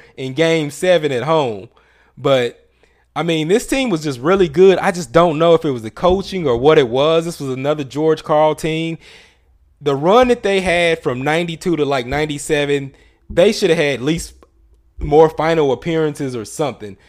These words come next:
But it's just, it's just crazy that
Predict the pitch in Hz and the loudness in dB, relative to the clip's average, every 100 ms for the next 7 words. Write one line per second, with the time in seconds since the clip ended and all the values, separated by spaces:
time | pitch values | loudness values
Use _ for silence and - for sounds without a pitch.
0 | _ _ - 123 131 160 190 165 - 175 | _ _ -6 -4 -2 0 0 0 -2 -6
1 | 165 185 - - 170 175 165 139 131 123 | -2 -2 -4 -6 -2 0 0 -2 -2 0
2 | 117 110 | 0 -4